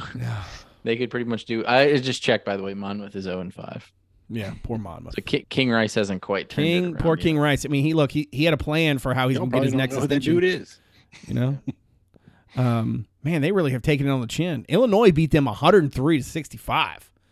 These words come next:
Speaker 1: Sure
Speaker 2: Woo.
Speaker 1: did.
Speaker 2: My goodness. Poor King Rice.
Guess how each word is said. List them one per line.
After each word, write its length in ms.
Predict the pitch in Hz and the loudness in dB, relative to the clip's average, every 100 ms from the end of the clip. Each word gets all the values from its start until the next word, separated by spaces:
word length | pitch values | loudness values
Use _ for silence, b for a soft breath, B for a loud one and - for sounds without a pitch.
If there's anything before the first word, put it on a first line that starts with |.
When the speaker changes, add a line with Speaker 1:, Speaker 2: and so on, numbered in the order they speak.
| _ _ _ | _ _ _
Speaker 1:
Sure 200 | - - | -14 0
Speaker 2:
Woo. 140 | 220 | 0
Speaker 1:
did. 240 | 117 110 - _ _ _ _ _ | 0 -4 -10 _ _ _ _ _
Speaker 2:
My 140 | - 139 | -10 -6
goodness. 500 | 127 131 - - - _ - | -6 -6 -10 -18 -20 _ -14
Poor 160 | 127 | -12
King 180 | 127 123 | -10 -8
Rice. 420 | 110 110 - - | -8 -10 -14 -20